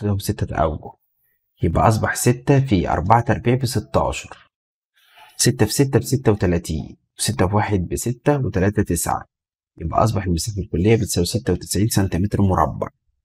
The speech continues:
محتاجين نكتب مرافق العدد واحد على جذر تلاتة ناقص جذر اتنين، ممكن تكتبه على طول جذر تلاتة زائد جذر اتنين. بس المفترض لما هتجيب المرافق لازم تبسط ده الأول،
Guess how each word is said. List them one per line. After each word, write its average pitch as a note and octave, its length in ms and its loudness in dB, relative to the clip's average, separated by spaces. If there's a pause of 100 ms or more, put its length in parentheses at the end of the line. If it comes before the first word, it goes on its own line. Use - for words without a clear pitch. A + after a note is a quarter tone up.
(1040)
محتاجين A#2+ 440 6
نكتب D3 280 4
مرافق G#2+ 460 4
العدد F2 440 2
واحد B2+ 520 4 (140)
على E2+ 220 2
جذر G#2 360 2
تلاتة G2 440 0
ناقص F2+ 280 0
جذر G2+ 280 2
اتنين، E2+ 500 -2
ممكن D3 280 4
تكتبه B2+ 340 2
على F#2+ 180 2
طول C3+ 440 2 (300)
جذر B2 240 6
تلاتة A2 420 2
زائد F#2 340 2
جذر G2+ 300 2
اتنين. E2 400 -4 (1000)
بس C#3 240 2
المفترض C3 580 2
لما F#2 240 -2
هتجيب A#2 240 4
المرافق A#2 580 2
لازم A#2 220 2
تبسط F#2+ 400 0
ده F2+ 140 0
الأول، C#2 400 0